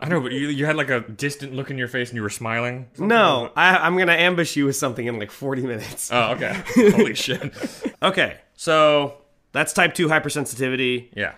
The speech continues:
Speaker 2: Tell me about type three, baby.
Speaker 1: Right.
Speaker 2: Complexes.
Speaker 1: Okay, so type two hypersensitivity that we just did was about I G G and I G M antibodies inappropriately sticking to your own cells, right? For type three hypersensitivity,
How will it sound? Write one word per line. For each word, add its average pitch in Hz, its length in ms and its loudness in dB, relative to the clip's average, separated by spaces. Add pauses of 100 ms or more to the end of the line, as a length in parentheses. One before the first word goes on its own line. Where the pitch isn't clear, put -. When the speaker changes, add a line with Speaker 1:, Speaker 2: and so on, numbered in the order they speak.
(160)
Speaker 2:
Tell 110 100 -4
me 117 80 -2
about 110 200 -4
type 107 220 -2
three, 107 280 -8
baby. 95 440 -8 (320)
Speaker 1:
Right. 107 240 0
Speaker 2:
Complexes. - 720 -16
Speaker 1:
Okay, 95 280 -6
so 143 400 -2 (260)
type 240 320 -4
two 269 280 -2
hypersensitivity 127 880 0
that 107 120 -4
we 107 100 -6
just 110 300 -2
did 107 340 0 (240)
was 143 160 0
about 156 260 2
I 160 160 4
G 185 140 -4
G 156 180 -6
and 147 120 0
I 139 160 4
G 131 180 -2
M 131 140 0
antibodies 113 640 -2 (100)
inappropriately 180 680 -2
sticking 120 400 -6
to - 100 -10
your 101 220 0
own 95 220 -4
cells, - 580 -14 (100)
right? 101 360 -6 (880)
For - 160 -8
type 175 320 0
three 208 400 -2
hypersensitivity, 104 1160 -4